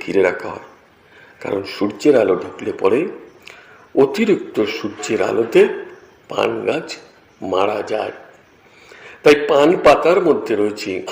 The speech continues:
সূর্যের আলো শোষণ করার ক্ষমতা। গাছের পাতায় যে সালোক সংশ্লেষ প্রক্রিয়া হয়, সেই সালোক সংশ্লেষ প্রক্রিয়ার জন্য সূর্যের আলো দরকার পড়ে।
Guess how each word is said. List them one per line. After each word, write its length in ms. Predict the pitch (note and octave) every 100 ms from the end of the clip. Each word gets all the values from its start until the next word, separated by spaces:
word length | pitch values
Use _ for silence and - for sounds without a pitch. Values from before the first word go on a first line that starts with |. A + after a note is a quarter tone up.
| -
সূর্যের 600 | A2 - - A2 - -
আলো 460 | F#2 G2+ F#2+ F2+ - - - -
শোষণ 400 | G#2 - F3 D#3
করার 320 | - G#2+ G#2 -
ক্ষমতা। 420 | - - - - - - _ _ _ _
গাছের 340 | F#2 - - A2
পাতায় 320 | A#2 - A2
যে 140 | G#2
সালোক 360 | G#2+ - G2 F#2+
সংশ্লেষ 540 | - A2+ A2+ - A#2 -
প্রক্রিয়া 400 | G2 - A#2 A2
হয়, 200 | C3 F3+ - - - - - -
সেই 160 | C#3
সালোক 400 | B2+ A#2 A2+ C#3
সংশ্লেষ 680 | - - B2+ B2 - D3+ -
প্রক্রিয়ার 500 | C#3+ A#2+ D3+ C#3+ C3+
জন্য 500 | C#3+ C#3+ C#3+ C#3+ - - - - _ _ _ _ _ _ -
সূর্যের 520 | - A2+ A2 E3 F#3
আলো 140 | A2
দরকার 380 | - - - F#2 E2
পড়ে। 180 | A#1+